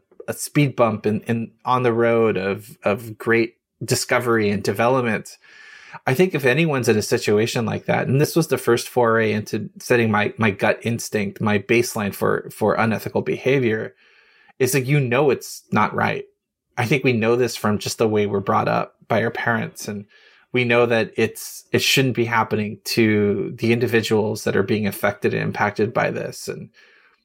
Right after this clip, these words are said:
you see the disgust and disdain from Edmund Koo in, in The Dropout on Disney Plus. And, like, he and I are friends. And, like, when we were commiserating about that many years later, it's like, it still,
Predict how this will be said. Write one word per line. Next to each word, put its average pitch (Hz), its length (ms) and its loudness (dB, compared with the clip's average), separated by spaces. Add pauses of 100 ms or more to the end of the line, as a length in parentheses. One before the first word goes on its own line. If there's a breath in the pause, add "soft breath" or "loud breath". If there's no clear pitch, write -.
you 131 140 2
see 180 220 2
the 143 140 2
disgust 120 520 0
and 113 140 0
disdain 110 500 2
from 101 420 0
Edmund 113 360 2
Koo 117 400 2
in, 104 400 -2
in 107 100 0
The 104 100 2
Dropout 104 440 0
on 98 100 -4
Disney 101 300 -2
Plus. 107 400 0
And, 98 100 -2
like, - 240 -10
he 143 160 0
and 110 140 2
I 107 300 2
are - 180 -4
friends. 101 400 0
And, 104 100 -4
like, 98 160 -8
when 117 220 0
we 113 80 2
were 107 180 -2 (120)
commiserating 113 640 2
about 101 280 0
that 113 320 0
many 117 320 0
years 104 260 0
later, 117 240 4
it's 95 240 -4
like, 107 220 0
it - 120 -6
still, 120 540 0